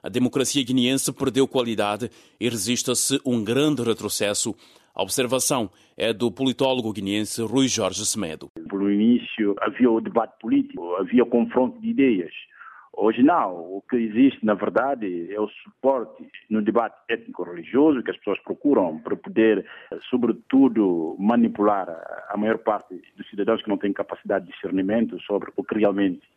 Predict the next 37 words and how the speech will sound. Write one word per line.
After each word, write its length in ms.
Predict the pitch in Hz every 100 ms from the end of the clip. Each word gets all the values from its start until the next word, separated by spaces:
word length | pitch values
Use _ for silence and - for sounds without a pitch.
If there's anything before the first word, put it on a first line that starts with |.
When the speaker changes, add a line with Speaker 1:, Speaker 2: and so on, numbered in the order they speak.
| -
Speaker 2:
queremos 320 | 107 95 82
e 60 |
precisamos, 580 | 85 - 92 101 123 147 - - - - - - -
ou 760 | 170 127 82 - 73 76 87 123
utilizar 480 | 117 123 113 113 92 95 -
insultos 720 | 120 160 - 160 165 - 92 85
e 240 | 92 95 104
até 460 | - 120 123 113
indo 280 | 107 113 104
mais 240 | 104 110 98
longe, 580 | 104 120 131 127 98
entrando 840 | 104 98 107 104 104 92 90 95 95
na 160 | 101 104
vida 220 | 104 98
privada, 560 | - 98 117 120 92 78 - _ -
ah, 220 | 104 107
dos 140 | 110
adversários 520 | 107 98 101 101 95 -
políticos. 500 | 95 87 85 - - _ _ _ _
Speaker 1:
O 80 | -
debate 360 | 160 170 170 165
em 60 |
torno 260 | 147 156 131
do 100 | 117
ativismo 460 | 120 110 107 107 98
guineense 560 | 104 104 139 151 151
surge 340 | - 135 127 117
na 80 |
sequência 480 | 104 - 120 123 -
do 80 | 110
recente 400 | 98 - 131 120
rapto 400 | 104 117 131 -
e 40 |
espancamento 680 | 123 - 110 98 98 117 110
de 80 | 104
Carlos 440 | - 123 101 101
Xambu 380 | - 110 92 101